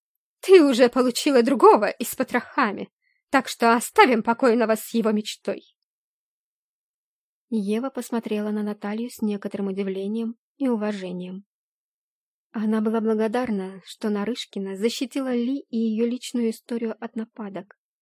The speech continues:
Сама Ева не переносила таких дрязг и сплетен.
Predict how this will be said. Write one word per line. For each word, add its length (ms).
Сама 340
Ева 380
не 160
переносила 640
таких 340
дрязг 400
и 20
сплетен. 600